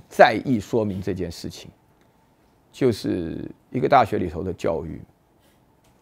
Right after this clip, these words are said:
真正好的教育，应该是他的通识教育。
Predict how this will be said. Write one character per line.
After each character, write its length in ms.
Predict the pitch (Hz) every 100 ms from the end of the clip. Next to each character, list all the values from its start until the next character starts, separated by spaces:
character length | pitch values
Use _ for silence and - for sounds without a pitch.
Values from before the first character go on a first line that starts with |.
| _ _ _ _
真 160 | - 156
正 140 | 160
好 220 | 123 - 73
的 100 | 95
教 260 | 101 90
育， 140 | 87 - 95 _ _ _ _ _ _ _ _ _ _ _ _
应 120 | 123
该 100 | 120
是 120 | 120
他 160 | 113 104
的 100 | 101
通 200 | - 104
识 140 | -
教 140 | - -
育。 160 | -